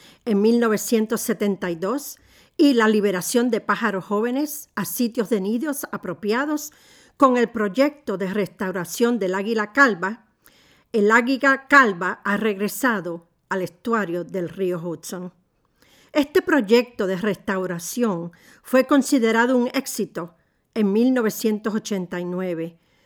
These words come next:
cuando se establecieron diez parejas de nidos. Gracias a la protección continua de los nidos, la población de las águilas calvas creció a ciento treinta y cuatro parejas,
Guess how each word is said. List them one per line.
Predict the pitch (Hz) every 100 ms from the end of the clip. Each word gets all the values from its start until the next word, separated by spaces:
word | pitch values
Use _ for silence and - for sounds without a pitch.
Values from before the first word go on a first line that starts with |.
| _ -
cuando | 170 165
se | - -
establecieron | - 175 170 - 226 254 302 330 _ _ -
diez | 170 185 247
parejas | 247 _ 175 175 190 220 180
de | 180
nidos. | 175 175 165 165 - - - _ _ _ _ _ _ 202
Gracias | 247 285 - 226 185
a | 214
la | 202
protección | 202 185 202 - 240 247
continua | 240 202 220 202 190
de | 180
los | 175 185
nidos, | 214 262 294 294 - _ _ _ _
la | 180 190
población | 185 175 - 208 214
de | 208
las | 214 -
águilas | 208 214 247 233 -
calvas | 247 285 302 330 - -
creció | - 170 160 - 240 247 311 -
a | 165
ciento | - - 220 240 311 349 330 330 -
treinta | 226 240 240 214 196
y | -
cuatro | - 262 - 302 285
parejas, | 269 285 285 165 - -